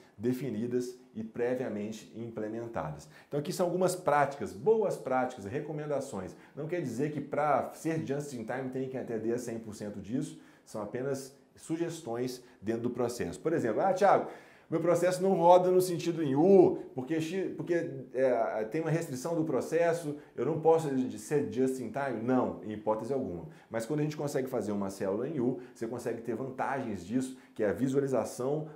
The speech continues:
do operador em todos os processos, você consegue ter mais facilidade de treinar, consegue vantagens ergonômicas, consegue eficiência do processo, beleza? Então,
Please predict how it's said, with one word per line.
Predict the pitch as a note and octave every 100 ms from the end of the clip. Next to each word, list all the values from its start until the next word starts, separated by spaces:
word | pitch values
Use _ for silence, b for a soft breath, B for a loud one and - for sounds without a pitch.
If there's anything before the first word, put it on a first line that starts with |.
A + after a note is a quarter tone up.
| -
do |
operador | G2+ A#2 A2+ G2+ A2+
em | G#2+
todos | A#2+ A2+
os | G2+
processos, | - F2 E2+ A2+ B2+ B2+ C3 B2+ B B
você | G#2
consegue | G2+ G#2 G#2+
ter | G#2 G#2+
mais | G#2 G#2+
facilidade | A2 G#2 G2 G2 G2
de | F2+
treinar, | F2+ F2 G#2 C3 C3 B -
consegue | G2 A2 G#2+
vantagens | G2 F#2+ G2+ F#2
ergonômicas, | F#2 F2+ G2+ C3 C3
consegue | - A#2 A#2+ A#2
eficiência | A#2 A2+ A2 A2
do | G#2+
processo, | A#2 A#2+ - D#2 - - _ _
beleza? | E2+ G2+ D#3+ - B B B -
Então, | - G#2+ A#2+ C3